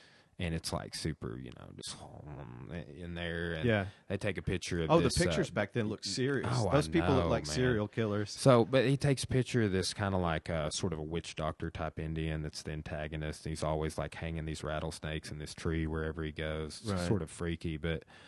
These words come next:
Speaker 1: um, imagine going from there to this room. Imagine we
Speaker 2: Uh, no.
Speaker 1: take the,
Speaker 2: No
Speaker 1: the
Speaker 2: one would have believed it.
Speaker 1: Oh, man, like,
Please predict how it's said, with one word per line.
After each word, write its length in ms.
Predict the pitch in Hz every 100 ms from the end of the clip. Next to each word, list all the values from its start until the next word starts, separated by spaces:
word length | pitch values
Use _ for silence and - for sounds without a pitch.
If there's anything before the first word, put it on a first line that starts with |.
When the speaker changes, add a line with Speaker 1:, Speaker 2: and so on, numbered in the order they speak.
| - - -
Speaker 1:
um, 520 | 80 95 87 85 78 - _ _ _ _ _ -
imagine 520 | - 110 190 180 151
going 340 | 135 117 117 104
from 280 | - 85
there 600 | 76 85 101 110 113 117 - _ - - _ _ _ _
to 140 | - 98
this 500 | 82 98 113 127 -
room. 480 | 87 87 69 65 - - _ _ _ _ - - -
Imagine 480 | 110 135 202 214 190
we 100 | 170
Speaker 2:
Uh, 40 |
no. 40 | 131
Speaker 1:
take 480 | 131 156 156 - -
the, 380 | 123 127 110 - - 160
Speaker 2:
No 160 | 170
Speaker 1:
the 40 | 139
Speaker 2:
one 200 | 226 185
would 140 | 160
have 180 | 143 -
believed 500 | 123 120 196 202 -
it. 80 | - -
Speaker 1:
Oh, 180 | 196 196
man, 400 | 160 202 190 143
like, 340 | 127 123 -